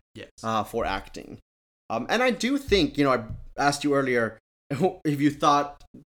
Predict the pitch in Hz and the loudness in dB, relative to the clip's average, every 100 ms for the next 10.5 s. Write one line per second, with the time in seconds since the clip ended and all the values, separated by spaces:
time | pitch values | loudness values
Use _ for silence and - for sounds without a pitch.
0 | - 139 127 127 127 123 110 120 117 113 | -6 2 4 4 2 -2 -2 -4 -2 -4
1 | 113 - 110 107 107 - 107 131 143 - | -4 -6 -8 -6 -6 -6 -10 -8 -8 -12
2 | _ _ 107 107 117 113 113 - 190 185 | _ _ -8 -4 -2 -2 -6 0 2 2
3 | 220 220 190 151 135 120 113 - _ _ | 0 2 2 4 2 2 -2 -10 _ _
4 | 156 240 185 180 233 302 - _ _ _ | 2 2 0 -2 -2 -6 -12 _ _ _
5 | _ _ _ _ _ _ - 143 202 208 | _ _ _ _ _ _ -2 0 0 -2
6 | - 190 156 113 107 127 - _ _ 113 | -2 0 0 0 -2 -6 -12 _ _ -2
7 | 120 123 120 135 127 127 123 113 104 104 | 0 0 -2 -2 -2 0 0 0 -2 -6
8 | - 110 - 139 - - 123 - 101 113 | -6 -8 -6 -10 -8 -6 -6 -6 -8 -8
9 | 147 _ - 117 117 120 123 117 117 117 | -10 _ -8 -4 -2 -2 -2 -2 -4 -4
10 | - 110 107 95 | -8 -4 -2 -4